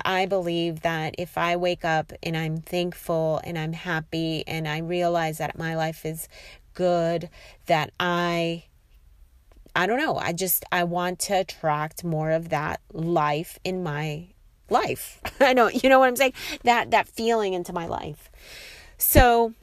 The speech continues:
when I, um, share here with you, when I was, you know, I, I think I've shared, like,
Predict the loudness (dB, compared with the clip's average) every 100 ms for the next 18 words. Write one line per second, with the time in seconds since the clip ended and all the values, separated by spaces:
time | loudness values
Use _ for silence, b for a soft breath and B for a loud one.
0 | -20 -20 -20 -20 -20 _ _ -20 _ -10
1 | -4 2 4 6 6 6 4 2 2 2
2 | 2 0 -2 4 6 6 4 2 2 0
3 | 2 4 4 2 -2 b b b b b
4 | b -20 -20 -16 -4 2 4 6 6 6
5 | 4 6 4 2 0 -2 2 6 6 4
6 | 2 2 2 2 2 6 8 8 6 2
7 | 2 2